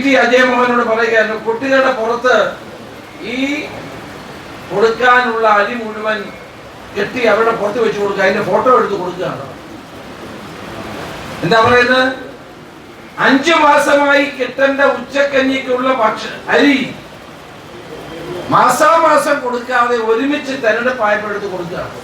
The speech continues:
ഞാൻ അന്ന് ഇലക്ഷൻ കമ്മീഷനോട് പരാതി കൊടുത്തു. ഞാൻ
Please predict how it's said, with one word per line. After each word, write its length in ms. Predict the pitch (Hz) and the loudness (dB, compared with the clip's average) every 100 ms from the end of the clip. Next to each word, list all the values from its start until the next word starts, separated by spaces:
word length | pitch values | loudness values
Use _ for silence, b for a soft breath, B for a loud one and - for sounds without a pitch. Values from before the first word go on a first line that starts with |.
| - - 175 | -16 -10 0
ഞാൻ 140 | 254 269 | 2 2
അന്ന് 160 | 247 233 | 2 -2
ഇലക്ഷൻ 240 | 233 254 247 | -2 -2 -4
കമ്മീഷനോട് 420 | 220 214 196 196 185 | -4 -6 -6 -4 -2
പരാതി 260 | 185 190 170 | -2 -2 -4
കൊടുത്തു. 200 | 139 - - - - - - - - - - - - - - | -8 -12 -14 -14 -16 -16 -16 -16 -16 -16 -16 -16 -14 -10 2
ഞാൻ 120 | 220 | 4